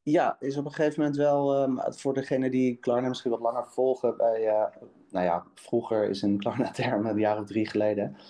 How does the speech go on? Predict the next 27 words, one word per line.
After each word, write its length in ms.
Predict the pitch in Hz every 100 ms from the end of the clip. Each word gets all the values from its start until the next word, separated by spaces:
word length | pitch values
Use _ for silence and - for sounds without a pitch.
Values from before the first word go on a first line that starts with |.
| - - -
Eh, 360 | - 110 107 107
maar 100 | 104
hadden 180 | 120 117
wij, 460 | 113 113 113 110 - _
nou 260 | - 120
ja, 120 | 110 107
dat 100 | -
zag 260 | - 117
je 60 | 123
aan 80 | 117
onze 220 | 113 101
branding 360 | 107 110 104
ook. 120 | 92 92
Het 80 |
was 160 | 107 -
voornamelijk 360 | 110 98 98 98
blauw. 420 | 117 117 117 110
Het 120 | 98
was, 340 | 98 - - 50
eh, 40 | 50 50 -
ja, 100 | -
als 120 | 98
je 60 | -
het 80 | -
vergelijkt 400 | - 110 107 -
met, 240 | 98 -
eh, 180 | 104